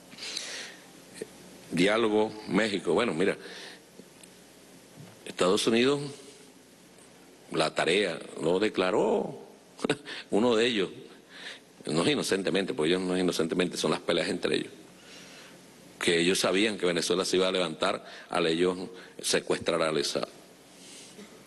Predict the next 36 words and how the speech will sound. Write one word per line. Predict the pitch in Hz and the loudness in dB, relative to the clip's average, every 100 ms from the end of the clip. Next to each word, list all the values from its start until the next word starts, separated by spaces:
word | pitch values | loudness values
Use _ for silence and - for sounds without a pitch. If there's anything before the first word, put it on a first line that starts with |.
| - - - - | -20 -20 -8 0
De | - | 0
la | 73 | 0
mesa. | 69 - - - - - - - - - - - - | -2 -6 -8 -18 -20 -20 -20 -20 -20 -20 -20 -20 -4
Que | 82 | 0
ellos | 78 85 | 2 2
sabían | - 92 80 | 2 2 0
que | 78 | -2
estaban | 82 82 | 0 0
al | 101 | 0
tanto | 90 90 85 | 0 -2 0
que | 85 | 0
Venezuela | 78 80 82 | 0 0 0
se | - | 0
iba | 82 | 0
a | 80 | -2
la-, | - - - | -4 -8 -2
claro, | 92 | 0
es | 90 | 0
una | 71 73 | -2 0
posición | 80 90 90 90 | 2 2 2 2
digna, | 147 143 131 | 2 2 0
¿vale? | 160 - - - - - - - - - - - - - - - - - - - - - - - - - | 0 -4 -8 -18 -20 -20 -20 -20 -20 -20 -20 -20 -20 -20 -20 -20 -20 -20 -20 -20 -20 -20 -20 -20 -8 2
De | 85 | 4
levantarnos | 80 73 76 78 107 123 | 4 0 0 0 2 2
de | |
la | 104 | 2
mesa. | 90 127 147 - - - - - - - - - - - - - - - - | 2 0 -2 -6 -12 -20 -20 -20 -20 -20 -20 -20 -20 -20 -20 -20 -20 -20 -2
Estados | 82 80 85 87 | 0 2 2 4
Unidos | 101 104 107 | 4 4 4
haciendo | 101 101 104 | 2 2 2
todo | 104 104 | 4 4
el | 110 | 4
intento, | 98 117 120 98 | 2 0 0 0
porque | 87 - | 2 2
en | 87 | 4
verdad | 87 120 131 | 4 4 0